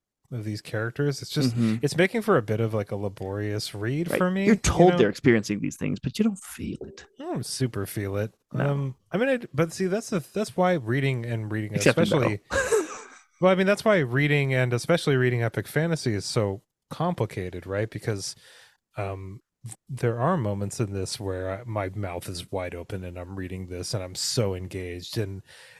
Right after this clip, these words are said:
Speaker 1: it's, it's
Speaker 2: Mm-hmm.
Speaker 1: really, really good. And then there are l-, s-,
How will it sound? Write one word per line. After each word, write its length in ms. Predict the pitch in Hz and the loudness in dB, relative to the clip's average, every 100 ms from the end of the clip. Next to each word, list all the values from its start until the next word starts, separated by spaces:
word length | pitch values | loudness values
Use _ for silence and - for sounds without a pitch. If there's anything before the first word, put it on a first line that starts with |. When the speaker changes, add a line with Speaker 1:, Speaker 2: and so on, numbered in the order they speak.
| _ | _
Speaker 1:
it's, 280 | - 123 - | -4 -4 -2
it's 180 | 143 123 | -2 -2
Speaker 2:
Mm-hmm. 200 | 104 101 | -4 -2
Speaker 1:
really, 240 | 110 101 | -2 -2
really 260 | 98 104 95 | -4 -4 -2
good. 320 | 98 160 110 | 0 2 0
And 180 | 101 113 | -2 -2
then 100 | 127 | 0
there 140 | 131 131 | 4 4
are 160 | 135 | 4
l-, 220 | 139 131 143 | 2 -2 -8
s-, 140 | - | -10